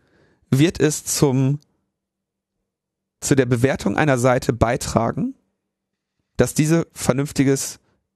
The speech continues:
H T T P S anbietet. So, das ist dann erstmal was, was sie sagen. Inwiefern das jetzt deine,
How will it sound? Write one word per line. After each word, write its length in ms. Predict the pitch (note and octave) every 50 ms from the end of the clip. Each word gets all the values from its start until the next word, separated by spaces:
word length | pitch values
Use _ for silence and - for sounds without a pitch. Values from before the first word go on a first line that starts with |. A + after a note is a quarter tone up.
| _ _ _ _ _ _ _ _ _ _ _
H 140 | - C3+ A#2+
T 120 | - - B2
T 100 | - C3
P 140 | - C3+
S 200 | - - - -
anbietet. 520 | - C3 A2+ F2+ F2+ E2+ - - - - _ _ _ _ _ _ _ _ _ _ _ _ _ _ _ _ _ _ _ _ _ _ _ _ _ _ _ _ _ _ _ _ _
So, 140 | - - - _ _
das 160 | - D#3 -
ist 60 | -
dann 120 | F#3+ F3+ E3
erstmal 340 | - C#3+ D3+ - F3 D#3 C3
was, 160 | A#2 - -
was 120 | C3+ -
sie 80 | - B2
sagen. 260 | A#2 G2+ G#2+ - B2+ - - - - - - - - - _ _ _ _ _ _ _ _ _ _ _ -
Inwiefern 800 | D3 D3 C#3+ C3+ A#2+ B2+ D#3+ A3+ E4+ - - - E3 C#3 A#2+ A2
das 220 | G2+ A2 - -
jetzt 300 | - - - - - -
deine, 460 | - G#2 A2 A2 G#2+ G#2 - - -